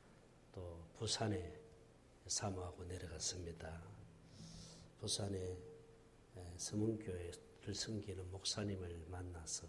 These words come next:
사모님하고 만나서 대화를 하는 가운데, 근데 그 목사님 참 훌륭하신 분이세요. 호주에서 구약학 박사학위를 정식으로 공부해서 받으신 분이에요. 정말 학자이면서도 목회자이세요.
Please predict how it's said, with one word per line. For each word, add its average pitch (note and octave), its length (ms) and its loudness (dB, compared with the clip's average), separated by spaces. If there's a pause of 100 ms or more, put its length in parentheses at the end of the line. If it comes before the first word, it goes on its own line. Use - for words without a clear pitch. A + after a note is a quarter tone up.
사모님하고 F2 680 0
만나서 E2+ 500 -2
대화를 G2 460 2
하는 F#2 300 -4
가운데, E2+ 640 -4 (600)
근데 - 200 2
그 - 140 0
목사님 A#2 580 2
참 - 360 0
훌륭하신 D#3+ 580 8
분이세요. F2 680 0 (600)
호주에서 A2 800 8 (640)
구약학 A2+ 540 8
박사학위를 G2 920 4 (520)
정식으로 - 760 6
공부해서 F#2 540 2
받으신 F2 480 2
분이에요. D2+ 400 -6 (840)
정말 - 580 2
학자이면서도 B2+ 880 6
목회자이세요. F2 880 2